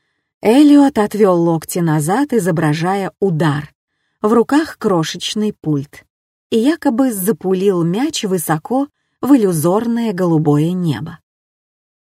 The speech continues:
На экране появился результат, после чего Элиот нажал кнопку,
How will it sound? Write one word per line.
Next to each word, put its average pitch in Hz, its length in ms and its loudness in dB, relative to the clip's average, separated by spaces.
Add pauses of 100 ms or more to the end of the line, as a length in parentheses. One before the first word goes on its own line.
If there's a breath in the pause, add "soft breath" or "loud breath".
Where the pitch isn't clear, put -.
(180)
На 196 240 -2
экране 320 400 -2
появился 202 680 0
результат, 262 840 -2 (420)
после 214 300 -2
чего 226 400 -2 (100)
Элиот 269 480 0
нажал 160 460 -2
кнопку, 277 720 -2